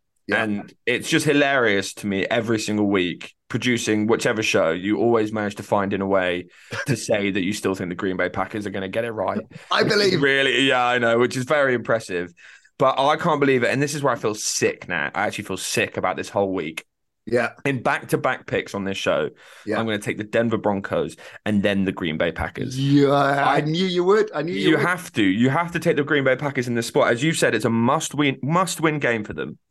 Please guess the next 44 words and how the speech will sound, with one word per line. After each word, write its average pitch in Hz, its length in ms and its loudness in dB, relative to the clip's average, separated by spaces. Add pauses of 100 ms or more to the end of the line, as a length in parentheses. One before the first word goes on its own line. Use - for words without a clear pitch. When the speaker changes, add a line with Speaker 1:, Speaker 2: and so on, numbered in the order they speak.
Speaker 2:
They 127 140 2
have 147 320 -6
to 135 80 -2
win 127 180 2
this. 92 160 -2
And 120 100 0 (160)
everyone, 175 360 2
I 151 60 4
read 190 180 0
this 160 140 -2
article, 139 380 2
which 104 220 -4
was 110 220 -4 (280)
basically 120 300 0
talking 117 100 0
about 113 140 0
how 113 60 0
the 110 80 0
Dallas 107 280 0
Cowboys 98 600 0 (340)
are 117 60 0
going 110 300 2
to 110 120 -8
crush - 380 -2
the 107 80 -8
Green 104 200 -2
Bay 95 120 2
Packers 95 380 -6
because 104 340 -6 (300)
all 151 300 6
of 117 120 2
the 117 60 -4 (100)
Cowboys 117 500 0
are 104 40 -4
gonna 107 120 -4
be 104 120 2
so 113 300 2
behind 107 380 0
Mike 104 200 0
McCarthy 104 500 0
in 95 60 -2
his 95 180 -4
revenge 92 340 0
game. 76 220 -4